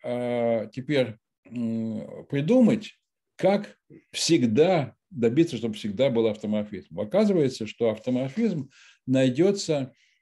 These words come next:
а, если мы разрешим себе элементарное расширение.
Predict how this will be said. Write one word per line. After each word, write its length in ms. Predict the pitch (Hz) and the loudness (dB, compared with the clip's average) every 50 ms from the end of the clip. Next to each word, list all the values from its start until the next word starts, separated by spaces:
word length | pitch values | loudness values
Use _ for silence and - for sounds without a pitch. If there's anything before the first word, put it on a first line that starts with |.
| _ _ _ _ | _ _ _ _
а, 380 | 123 110 110 110 110 107 104 113 117 | -6 -4 -2 0 0 0 0 -2 0
если 400 | 120 135 180 175 - - 127 113 | 2 2 2 2 2 0 2 2
мы 240 | 107 131 165 170 | 4 4 4 2
разрешим 500 | 131 123 110 110 110 104 - - 165 160 | 0 0 -2 -2 -4 -6 -4 -4 -6 -6
себе 360 | 135 - - 104 98 123 139 143 | -6 -4 -6 -4 -2 -2 -2 -2
элементарное 720 | 123 113 113 107 104 104 123 120 117 117 117 113 104 104 | 0 0 0 -2 0 0 0 0 0 0 -2 -2 -2 -4
расширение. 560 | 104 - - 110 104 95 87 82 76 73 - | -6 -8 -10 -10 -8 -8 -10 -12 -12 -14 -18